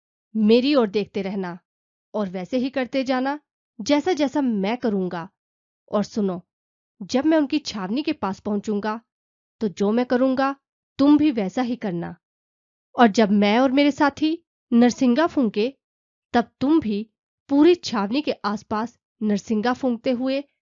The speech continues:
ये नारा लगाना, 'यहोवा और गिदोन की तलवार।'" और फिर जब आधी रात को मिद्यानियों ने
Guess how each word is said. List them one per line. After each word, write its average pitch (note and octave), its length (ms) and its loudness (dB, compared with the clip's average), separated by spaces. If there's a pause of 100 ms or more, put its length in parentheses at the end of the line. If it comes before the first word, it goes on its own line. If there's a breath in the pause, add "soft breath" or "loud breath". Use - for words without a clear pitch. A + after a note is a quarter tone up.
(160)
ये A#3+ 140 2
नारा G#3+ 360 -2
लगाना, F3+ 460 -6 (460)
'यहोवा G#3 580 0 (380)
और C#4 120 4
गिदोन A#3 480 -2
की C4 160 -4
तलवार।'" F#3 540 -6 (560)
और B3 160 8
फिर A#3+ 180 -2
जब C4 340 -2 (480)
आधी A3+ 280 0
रात D4+ 180 2
को D#4+ 120 0
मिद्यानियों D4+ 560 4
ने D#4+ 220 0